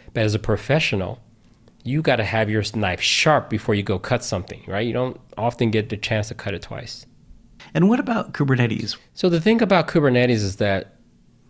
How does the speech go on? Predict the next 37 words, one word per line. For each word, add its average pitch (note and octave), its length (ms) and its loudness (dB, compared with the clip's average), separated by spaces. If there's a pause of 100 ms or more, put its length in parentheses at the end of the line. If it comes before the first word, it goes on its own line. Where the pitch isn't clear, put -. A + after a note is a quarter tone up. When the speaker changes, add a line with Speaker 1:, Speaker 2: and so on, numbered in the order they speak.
(160)
Speaker 1:
a C3 80 0
lot C3+ 180 4
of D#3+ 80 2
people C#3+ 280 -2
saw G#2 260 2
hype. - 520 -6
"Oh, G#3 320 6
they're, F3 240 2 (680)
all G#3 100 2
these A3+ 120 4
people G#3 180 4
are D#3 60 4
hyping G#3+ 480 4
up G#3+ 180 2
Kubernetes. G3 680 4
Oh, G#3+ 360 6
I F#3 80 2
can't G3 300 0
stand F#3 360 4
the D3+ 80 2
hype. - 380 -4 (540)
The D3+ 120 -2
technology F#3 520 4
might E3+ 380 2
or D#3 120 4
might D#3+ 240 4
not D#3+ 240 0
be D3+ 160 2
okay, D#3+ 320 2
but - 140 -2
the C3+ 80 0
hype E3+ 340 0
is C#3+ 100 4
throwing D#3+ 320 4
me C#3 160 2
off, A2+ 220 -2
so A#2+ 340 0